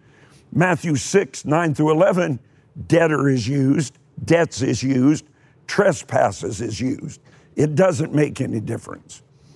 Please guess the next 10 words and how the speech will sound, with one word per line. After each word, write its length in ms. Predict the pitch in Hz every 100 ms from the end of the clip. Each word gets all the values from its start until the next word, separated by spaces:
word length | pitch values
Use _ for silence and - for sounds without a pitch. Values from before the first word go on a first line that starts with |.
| - - _ _ _
Matthew 540 | 127 165 180 - 160
six, 680 | 113 - - 214 233 - - _ _ _
nine 640 | 117 147 180 175 180 170
through 320 | - 151 156
thirteen. 840 | 120 143 135 127 - - - - - _ _ _ _ _ _
Here 240 | - 165
we 140 | 175 160
go. 320 | 131 - 50 _ _ _ _ _ _
"Our 280 | 143 180 220
Father 800 | - - 175 143 104 123 143